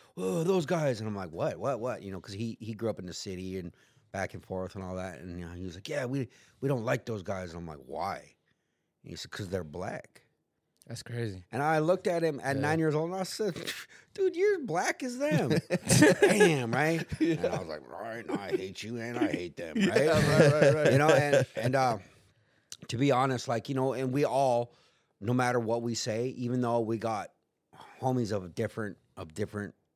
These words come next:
Speaker 1: variety or flavor, right? We all have that ingrained, that ingrained racism or, you know,
Speaker 2: Mm.
Speaker 1: that judgmental, whether it's like, "Oh, I don't like white people because of this," or "I don't like,"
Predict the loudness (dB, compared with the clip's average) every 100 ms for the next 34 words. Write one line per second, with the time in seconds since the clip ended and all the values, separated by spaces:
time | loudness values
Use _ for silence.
0 | -20 -12 -6 -2 -2 -4 -8 -10 -8 -6
1 | -8 -8 -2 -2 -2 _ _ _ _ _
2 | _ 0 0 2 0 0 -2 -2 -4 -4
3 | -8 -6 -8 -10 -16 _ -12 -12 -8 -8
4 | -6 -6 -6 -8 -8 -8 -8 -6 -6 -6
5 | -10 -10 -10 -12 _ _ _ -8 -6 -6
6 | -4 -4 -4 -2 -2 0 -4 -4 -4 -4
7 | -4 -8 -8 -6 -6 -8 -10 -12 -12 -12
8 | -12 -10 -10 -10 -12 -14 -20 -14 -10 -10
9 | -10 -4 -4 -4 -10 -14 -10 -8 -8 -8
10 | -8